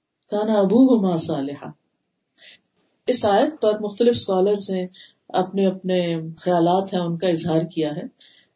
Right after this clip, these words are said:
ڈاکٹر نبیل عوضی کہتے ہیں کہ جب مجھے نوافل کی ادائیگی میں سستی اور کاہلی ہونے لگتی ہے، یعنی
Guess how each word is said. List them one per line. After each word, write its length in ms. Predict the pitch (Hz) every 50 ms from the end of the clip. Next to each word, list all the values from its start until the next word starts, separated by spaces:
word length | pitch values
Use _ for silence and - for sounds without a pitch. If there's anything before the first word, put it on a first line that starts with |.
| - - 170
ڈاکٹر 380 | 170 190 190 190 - 226 202
نبیل 340 | 196 196 190 208 226 233 214
عوضی 320 | 202 196 196 196 196 220
کہتے 340 | 220 - 175 160 160 - 233
ہیں 200 | 220 196 214 269 - _ _ _ _ _ _ _ _ _ -
کہ 80 | 220
جب 220 | 185 220 254 262 254
مجھے 280 | 240 240 240 254 262
نوافل 640 | 240 233 208 190 185 185 190 196 - 262 262 269 269
کی 240 | - - 247 254 247
ادائیگی 580 | - 196 175 165 165 165 175 180 180 202 226 226
میں 100 | 220 214
سستی 480 | 196 196 - 202 190 - - - 233 240
اور 140 | 233 214 220
کاہلی 500 | - - 170 165 170 202 202 262 277 254
ہونے 220 | 233 196 190 185
لگتی 440 | 170 156 151 - - - 175 165 165
ہے، 120 | 160 160
یعنی 220 | 160 165 170 165